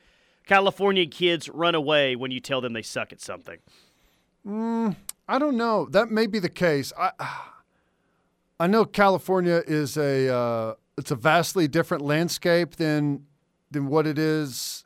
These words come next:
Speaker 2: here locally and, and in the Southeast. But it doesn't mean it's all just, uh, cupcakes and roses out on the West Coast for some kids. I mean, there's,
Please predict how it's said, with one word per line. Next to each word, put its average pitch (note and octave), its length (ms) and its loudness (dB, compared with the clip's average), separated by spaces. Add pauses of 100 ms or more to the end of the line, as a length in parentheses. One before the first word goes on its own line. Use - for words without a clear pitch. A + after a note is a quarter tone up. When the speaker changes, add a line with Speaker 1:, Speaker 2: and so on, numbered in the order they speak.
Speaker 2:
here D#3+ 340 0
locally D#3+ 760 0
and, C3 260 -2 (600)
and C3+ 140 -2
in C#3 120 2
the C3+ 100 0
Southeast. D3+ 920 0 (1200)
But C#3+ 420 2 (260)
it C#3+ 140 -2
doesn't G#3 320 0
mean G3+ 180 4
it's F#3+ 200 0
all E3 560 2 (100)
just, D#3 420 -4
uh, C3 560 2 (120)
cupcakes D#3 520 0
and B2+ 120 -2
roses A#2+ 440 0
out A#2+ 160 -2
on A2+ 80 -6
the A2 80 -6
West A2+ 280 -6
Coast A2 300 -6
for A2 100 -12
some G#2+ 180 -10
kids. G#2 320 -8
I G#2+ 40 -8
mean, A#2 140 -4
there's, C3 340 -4